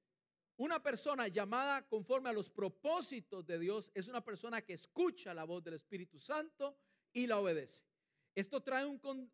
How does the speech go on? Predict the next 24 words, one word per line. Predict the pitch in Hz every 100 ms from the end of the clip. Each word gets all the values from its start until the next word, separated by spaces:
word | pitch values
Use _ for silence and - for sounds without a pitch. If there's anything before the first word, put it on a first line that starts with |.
| -
una | 254 277 262 -
condición, | 277 277 269 262 - 269 208 202
un | 233
condicionamiento | - 277 277 254 262 262 240 269 285 226
a | 190
esta | 180 185
cita | 180 180 170
bíblica. | 156 131 120 113 - _ _ _ _
Esta | 226 220 262
cita | 311 277 285
bíblica | 320 311 269 -
no | 262
es | - _ _ _ _ -
para | 220 196
toda | - 277 285 285 285
persona. | 240 - 311 294 202 - _ _ _ -
Esta | 170 220
cita | 254 - 262
bíblica | 294 285 254
no | 247 269
es | 262
para | 277 240
todo | 226 277 285 277 -
cristiano, | 269 - 269 269 269 202